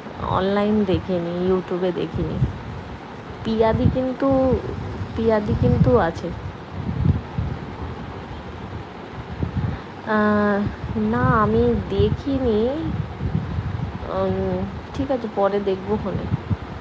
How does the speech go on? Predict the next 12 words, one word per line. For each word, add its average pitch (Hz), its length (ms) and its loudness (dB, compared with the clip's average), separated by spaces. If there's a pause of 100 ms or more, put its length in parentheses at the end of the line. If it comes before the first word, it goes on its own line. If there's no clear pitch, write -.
(680)
পিয়াদি 240 460 4
কিন্তু 269 540 0
দেখলাম 233 400 2 (800)
YouTube-এই 240 560 4
রয়েছে, 208 480 0 (240)
but 196 320 -2 (1300)
জানি 208 240 2
না 196 280 4
আসবে 196 360 0
কি - 180 -4
না 196 160 0
লাইভে। 180 440 0